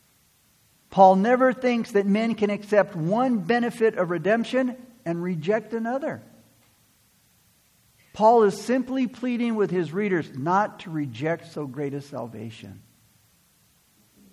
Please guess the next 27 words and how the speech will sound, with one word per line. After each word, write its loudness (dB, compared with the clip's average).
Believers -2
are -2
to -8
be -4
workers -4
with -4
him -12
in -6
bringing -4
the -4
good 2
news -4
to -8
men, 0
just -4
as -8
he -2
was 0
a 0
worker -6
with -6
God 2
in -4
bringing -2
people -8
to -12
salvation. -10